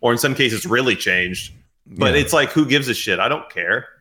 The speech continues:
Speaker 1: And at that point, Facebook was still, like, such a dominant force that you could keep up with people and you didn't have to worry about a, a, a stupid fucking, um, uh, reunion.
Speaker 2: Yeah. Well, and then you got the fact that,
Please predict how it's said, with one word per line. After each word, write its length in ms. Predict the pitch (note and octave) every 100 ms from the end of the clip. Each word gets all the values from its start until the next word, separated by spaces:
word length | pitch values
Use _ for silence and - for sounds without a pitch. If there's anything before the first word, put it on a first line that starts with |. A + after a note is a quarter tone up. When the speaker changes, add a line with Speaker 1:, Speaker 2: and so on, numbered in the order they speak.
| _ _
Speaker 1:
And 120 | D#3 D#3+
at 80 |
that 240 | F#3 G3+ -
point, 260 | E3+ D#3+
Facebook 420 | D3+ E3 D#3+ E3 D3
was 140 | C3
still, 340 | - D3 C3+ C#3
like, 180 | B2 A#2+
such 300 | - C#3+ C#3+
a 60 |
dominant 480 | A#2 A2+ B2 B2+ B2+ -
force 360 | B2 C3+ C#3 - _ _
that 100 | C#3+
you 140 | D3 F3
could 180 | D#3+
keep 200 | - D#3
up 200 | C#3+ D3+
with 120 | C#3+ -
people 240 | A#2+ B2+
and 120 | A#2+
you 80 | A#2+
didn't 160 | B2 B2
have 120 | B2
to 80 | B2+
worry 320 | A2 B2 C#3
about 260 | G2 F#2 F2+
a, 260 | F2+ F2+ F2 -
a, 220 | F#2 G2
a 40 |
stupid 420 | F#2+ - A2 G2 F2
fucking, 340 | F#2+ - F#2
um, 400 | F#2 F2+ F2+ F2+ - _ _ _ _ _ _ -
uh, 220 | F#2+ F2
reunion. 520 | F2+ F2+ F2 F2 F2 - - - - -
Speaker 2:
Yeah. 360 | A#2 D#2+ D2 -
Well, 200 | A2 G#2+
and 180 | A2+
then 220 | A#2+ A#2 D#2+
you 160 | A2
got 160 | A2 A2+
the 80 | G2+
fact 360 | - A2 G2
that, 200 | G2+ F2+